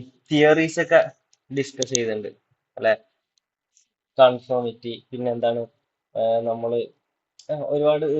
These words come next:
റിസർച്ചുകളൊക്കെ ഡിസ്കസ് ചെയ്തിട്ടുണ്ടായിരുന്നു. അതായത് സോളമൻ നാഷന്റെ കൺഫോമിറ്റി, പിന്നെ മുസഫർ ഷെരീഫിന്റെ, ആ, എക്സ്പെരിമെന്റ്, അങ്ങനെ ഒരുപാട്, ആ, എക്സ്പെരിമെന്റ്സ് ഒക്കെ നമ്മള്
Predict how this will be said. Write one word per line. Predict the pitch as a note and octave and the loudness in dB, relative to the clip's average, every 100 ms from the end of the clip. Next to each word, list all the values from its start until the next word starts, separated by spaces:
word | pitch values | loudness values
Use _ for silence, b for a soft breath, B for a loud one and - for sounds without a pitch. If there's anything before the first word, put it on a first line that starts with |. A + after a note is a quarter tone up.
| D3 C#3+ | -2 -4
റിസർച്ചുകളൊക്കെ | C#3+ D#3+ D3 - D3+ D3 D3 C#3 | -6 -6 -6 -2 -2 0 -2 -4
ഡിസ്കസ് | C3+ C3 B2+ | -8 -12 -10
ചെയ്തിട്ടുണ്ടായിരുന്നു. | A#2+ A2+ G#2+ G#2 G#2 - | -10 -6 -6 -6 -10 -10
അതായത് | A2 A2+ A#2+ | -8 -8 -6
സോളമൻ | B2+ A#2 A#2+ A#2+ A#2+ | -2 0 0 -4 -4
നാഷന്റെ | A2+ - A2 A2 | -6 -6 -10 -4
കൺഫോമിറ്റി, | A2+ G#2+ - A2+ A2+ - G#2+ G#2+ _ _ _ _ _ _ - | -4 -6 -10 -8 -10 -10 -14 -14 _ _ _ _ _ _ -10
പിന്നെ | A#2 A2+ A2 A#2+ | -8 -6 -6 -6
മുസഫർ | B2+ B2 A#2+ A#2+ A#2+ - | -6 -2 -2 -2 -8 -6
ഷെരീഫിന്റെ, | A#2+ A#2 A#2 A#2 A2+ A2 - | -10 -10 -12 -8 -4 -4 -4
ആ, | A#2 A2 A2 A2 G#2+ _ A2+ | -6 -6 -6 -8 -12 _ -14
എക്സ്പെരിമെന്റ്, | - - A#2+ A2+ G#2+ G#2+ A2 _ _ _ - | -14 -14 -10 -10 -10 -12 -16 _ _ _ 0
അങ്ങനെ | D#3+ G3 F3+ | 4 4 4
ഒരുപാട്, | F3+ F#3+ F#3+ G3+ G#3 - _ _ F#3 | 2 4 4 4 -2 -6 _ _ 0
ആ, | D#3+ D3 C#3 - _ _ - | 2 0 -4 -10 _ _ -4
എക്സ്പെരിമെന്റ്സ് | D#3+ - - E3 F3 E3+ | -4 -6 -6 -2 -2 -4
ഒക്കെ | E3+ E3 | -2 -2
നമ്മള് | D#3 E3 | 0 -4